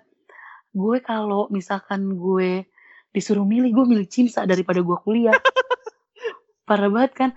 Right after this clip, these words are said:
Speaker 1: Nah, dulu gue tuh sempet agak selek sama pembimbing riset gue karena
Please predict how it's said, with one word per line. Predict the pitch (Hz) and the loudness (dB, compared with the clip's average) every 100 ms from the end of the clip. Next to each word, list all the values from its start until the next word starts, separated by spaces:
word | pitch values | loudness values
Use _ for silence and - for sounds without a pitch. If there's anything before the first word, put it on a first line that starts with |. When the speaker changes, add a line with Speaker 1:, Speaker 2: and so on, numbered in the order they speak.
| - - - _ - | -12 -20 -20 _ -4
Speaker 1:
Nah, | 214 208 | -2 0
dulu | 202 240 226 | 0 0 -2
gue | 247 | -2
tuh | 277 | -4
sempet | - 220 208 - - - | -4 -4 -4 -8 -20 -8
agak | 214 208 196 - | -2 2 2 0
selek | - 214 208 - | -2 -2 -2 -2
sama | 214 202 196 | -4 -2 -4
pembimbing | 202 196 190 190 185 | -4 -4 -4 -4 -6
riset | 190 180 196 | -6 -4 -6
gue | 180 185 240 | -2 2 2
karena | 247 240 294 | 2 2 0